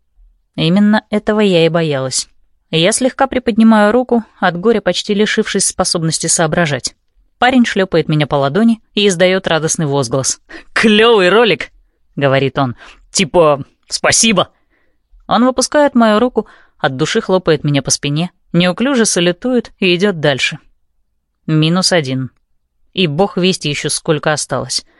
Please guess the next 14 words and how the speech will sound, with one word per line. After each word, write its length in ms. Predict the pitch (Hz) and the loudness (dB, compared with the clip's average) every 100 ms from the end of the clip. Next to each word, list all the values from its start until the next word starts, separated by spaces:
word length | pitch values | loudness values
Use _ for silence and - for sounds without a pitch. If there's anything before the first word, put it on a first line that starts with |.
| _ - - _ _ - | _ -20 -20 _ _ -6
День, 440 | 127 165 214 214 - - | -2 2 2 -2 -8 -2
мягко 320 | 214 269 262 | -2 0 0
говоря, 440 | 240 233 247 247 220 _ _ - | 0 2 2 2 0 _ _ -4
не 320 | 156 160 196 | 0 2 2
задался. 760 | 196 208 180 147 131 - 147 127 _ _ _ _ _ _ _ _ | 0 -2 0 0 0 -2 -4 -8 _ _ _ _ _ _ _ _
Прямо 300 | - 190 262 | -2 0 0
перед 260 | 269 254 240 | 0 -4 0
кафе 360 | 247 226 262 262 _ | -2 0 -2 -2 _
на 100 | 202 | 0
меня 220 | 202 214 | 2 2
буквально 400 | 208 202 214 190 | 0 0 2 2
набрасываются 800 | 185 185 185 185 175 165 160 165 | 2 2 2 0 2 2 2 -2
три 160 | 170 175 | 0 -2
девушки. 500 | 151 131 131 - | 0 -4 -6 -12